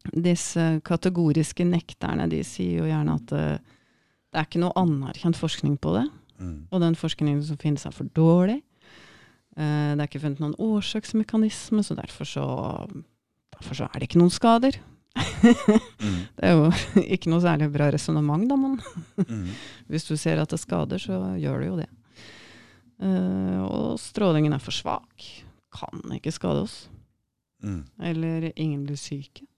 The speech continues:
Speaker 1: Skal jeg kommentere fremover, da. Det finnes ingen årsaksmekanisme, det er feil.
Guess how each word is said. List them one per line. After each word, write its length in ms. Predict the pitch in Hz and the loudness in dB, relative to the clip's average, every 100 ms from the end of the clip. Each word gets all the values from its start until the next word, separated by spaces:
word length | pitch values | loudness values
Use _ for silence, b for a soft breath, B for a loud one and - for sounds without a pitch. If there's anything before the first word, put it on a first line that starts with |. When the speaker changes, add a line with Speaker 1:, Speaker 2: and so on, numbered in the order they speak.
| _ _ _ _ _ _ b b b b b b b b _ _ _ | _ _ _ _ _ _ b b b b b b b b _ _ _
Speaker 1:
Skal 200 | - 107 | -6 -6
jeg 40 | - | -4
kommentere 540 | - 143 - - - | -4 -4 -4 -6 -8
fremover, 480 | - - - - - | -6 -6 -6 -8 -10
da. 0 | B B B B B B B _ _ _ _ _ _ _ _ _ _ _ _ - _ | B B B B B B B _ _ _ _ _ _ _ _ _ _ _ _ -20 _
Det 120 | 170 190 | -2 4
finnes 300 | 214 185 185 | 6 8 6
ingen 240 | 190 202 | 6 8
årsaksmekanisme, 1200 | 185 143 - 139 139 - 165 170 180 180 - 226 214 | 6 4 2 -2 -2 0 0 2 2 0 0 2 2
det 140 | 170 - | 2 -2
er 100 | 160 | -6
feil. 300 | - - | -10 -12